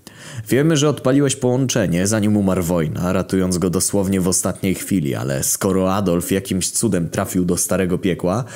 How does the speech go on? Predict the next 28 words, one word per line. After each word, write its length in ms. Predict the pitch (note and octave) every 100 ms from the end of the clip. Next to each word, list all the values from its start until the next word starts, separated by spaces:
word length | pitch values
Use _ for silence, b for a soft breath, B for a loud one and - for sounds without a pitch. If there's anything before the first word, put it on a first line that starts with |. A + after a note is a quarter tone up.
| B B -
to 200 | C3 C#3+
zakładam, 500 | D#3 - A2+ D3 D#3
że 120 | E3+
to 120 | F#3+
twoja 320 | F3 F#3 C#3+
sprawka. 520 | F2+ - D#2+ - A1+ - _ _ _ _ _ _ -
Nie 80 | G#2+
widzę 240 | G2 D#2+
innego 320 | C#2 C#2+ D2
wytłumaczenia”. 640 | - - - - - G#1+ A1 _ _ _ _ - - - _ _
Jezus 300 | F2+ E2 F2
podskoczył, 600 | - F2+ - F2+ D#2+ C2+
a 60 | -
ja 120 | D2
razem 280 | E2 E2 E2
z 100 | E2
nim. 140 | D2 - B B B B B -
„Kurwa, 640 | F#2+ F2+ E2 E2 D2+ D#2+
wiedziałem, 460 | E2+ F2 F#2+ E2+ F2
że 140 | F2
używanie 460 | F2+ F2 E2+ F2 E2
skrótów 440 | - F#2 F2 D#2+
klawiszowych 580 | F2+ F2 E2 E2+ E2+ -
na 80 | F2+
Linuxie 440 | F2 F2 - F2
źle 180 | E2 E2+
się 120 | E2
skończy”. 480 | - E2 D#2+ -